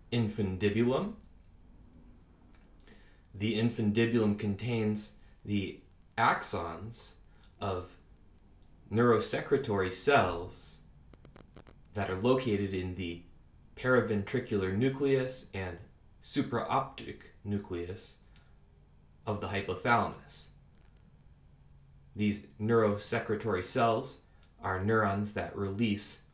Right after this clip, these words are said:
hormones called neurohormones. Oxytocin and antidiuretic hormone are examples of neurohormones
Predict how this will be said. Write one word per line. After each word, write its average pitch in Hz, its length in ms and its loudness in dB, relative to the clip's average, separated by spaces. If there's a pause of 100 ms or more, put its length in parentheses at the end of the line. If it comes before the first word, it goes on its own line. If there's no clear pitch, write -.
hormones 90 500 2
called 90 300 -4 (360)
neurohormones. 98 1000 0 (1800)
Oxytocin 107 800 0
and 101 420 -4
antidiuretic 95 600 -2
hormone 117 480 0 (300)
are 104 140 2
examples 101 580 -2
of 87 240 -6 (380)
neurohormones 104 1000 2